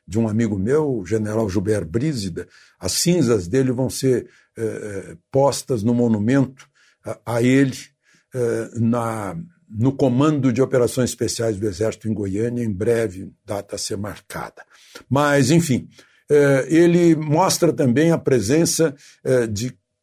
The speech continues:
quase trinta mil militares do Exército no combate à covid, no auxílio a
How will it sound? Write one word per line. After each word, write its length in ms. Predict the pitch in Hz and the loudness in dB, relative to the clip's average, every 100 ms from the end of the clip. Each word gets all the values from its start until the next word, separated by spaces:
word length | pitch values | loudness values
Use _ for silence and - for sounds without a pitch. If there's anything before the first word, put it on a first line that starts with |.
| _ | _
quase 320 | - 160 117 | -2 -2 -2
trinta 460 | 120 - 220 220 151 | -2 2 4 4 4
mil 160 | 127 156 | 4 2
militares 540 | 131 101 - 123 104 | 2 -2 -2 -2 -2
do 100 | 101 | -4
Exército 500 | 95 98 143 165 143 | -4 -2 -2 -4 -6
no 120 | 120 | -6
combate 480 | - 113 113 120 110 | -2 0 0 -2 -4
à 20 | |
covid, 640 | - 95 78 160 190 - - | -8 -10 -6 -4 -4 -10 -6
no 140 | 113 | -2
auxílio 560 | 113 104 - 151 120 | -2 -4 -6 -6 -4
a 40 | 107 | -6